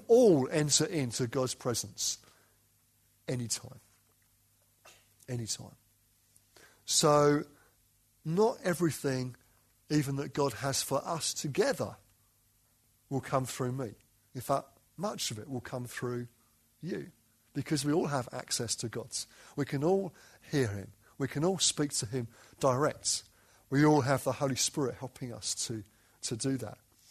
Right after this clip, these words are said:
You see, we've got the fulfillment of Joel's prophecy. Remember Joel's prophecy? In the last days, God says, "I'll pour out my people, pour out my spirit on all people." And all, surprisingly enough, means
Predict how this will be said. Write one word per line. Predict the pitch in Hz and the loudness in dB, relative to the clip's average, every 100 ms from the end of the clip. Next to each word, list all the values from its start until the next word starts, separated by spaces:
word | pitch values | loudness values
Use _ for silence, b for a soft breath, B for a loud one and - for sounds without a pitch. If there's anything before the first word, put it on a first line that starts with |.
| B B B | B B B
You | 147 | 0
see, | 180 | 4
we've | 170 | 6
got | 208 220 | 6 2
the | - | 0
fulfillment | 160 - - 160 127 | -6 -2 0 0 -2
of | 123 | -4
Joel's | - 147 131 | 0 2 0
prophecy. | - 165 - 123 131 127 _ _ b | -4 -10 -6 -6 -6 -10 _ _ b
Remember | 151 147 | -6 -6
Joel's | 127 139 147 139 | -2 0 0 -2
prophecy? | - 151 143 - 156 | -8 -10 -4 -4 -4
In | 151 b b b b b | -8 b b b b b
the | 135 | -4
last | 127 143 - - | 0 2 2 0
days, | 139 139 131 | 0 0 -4
God | 135 123 | -4 -4
says, | 135 127 | -2 -2
"I'll | 120 | -4
pour | - 143 | -6 -6
out | 135 135 | -4 -6
my | 127 | -10
people, | - 131 - - _ - | -8 -12 -12 -20 _ -6
pour | 139 | -2
out | 139 | -2
my | 131 | -2
spirit | - 143 135 | -4 -2 -2
on | 143 139 127 b b b b b _ - | 0 -4 -6 b b b b b _ -8
all | 175 | -6
people." | - 110 - - _ _ _ _ _ _ _ _ _ _ _ _ _ _ | -8 -18 -18 -20 _ _ _ _ _ _ _ _ _ _ _ _ _ _
And | 131 135 | -2 2
all, | 143 165 180 160 | 6 6 6 4
surprisingly | - - 151 160 147 135 | 0 -2 -2 -2 -2 0
enough, | 139 139 - - - - 139 | 0 -2 -6 -14 -16 -12 -2
means | 139 147 165 165 | 2 2 0 -2